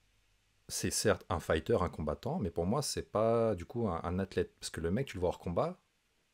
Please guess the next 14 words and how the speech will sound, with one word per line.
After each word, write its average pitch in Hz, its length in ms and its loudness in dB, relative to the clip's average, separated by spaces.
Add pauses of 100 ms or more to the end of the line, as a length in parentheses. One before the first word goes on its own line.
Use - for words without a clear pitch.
(260)
euh, 78 240 -6
faut - 100 -8
dire 82 140 0
les 82 80 -2
choses 85 180 -4
comme 80 180 -6
elles 78 80 -4
sont, 175 280 -2 (180)
il 87 140 -2
a - 20 2
un 87 80 2
ventre 110 200 2
de 87 60 0
camionneur. 110 540 2